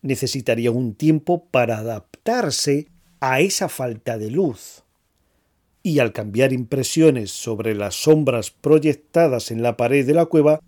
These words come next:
tendría un serio impedimento. ¿Crees entonces que sus compañeros no le criticarían y se mofarían de él? Y dirían cosas como que por haber salido de la cueva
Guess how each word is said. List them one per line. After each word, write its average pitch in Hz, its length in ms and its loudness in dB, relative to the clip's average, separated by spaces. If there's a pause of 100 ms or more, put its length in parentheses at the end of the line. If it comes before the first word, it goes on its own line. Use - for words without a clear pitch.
(240)
tendría 165 480 4
un 151 180 0
serio 123 460 -4
impedimento. 101 1160 -10 (1160)
¿Crees 139 480 2
entonces 127 800 -4 (360)
que 139 120 -2
sus 139 200 -2
compañeros 147 800 -2
no 170 240 0
le 202 220 -2
criticarían 147 1000 0 (260)
y 156 140 -2
se 147 200 2
mofarían 139 760 -2
de 127 160 0
él? 214 180 -6 (800)
Y 165 100 -2
dirían 185 340 0
cosas 190 380 -6
como 151 320 -2
que 151 140 0
por 185 320 0
haber 202 280 -2
salido 185 560 -2
de 131 100 0
la 170 120 0
cueva 127 460 -2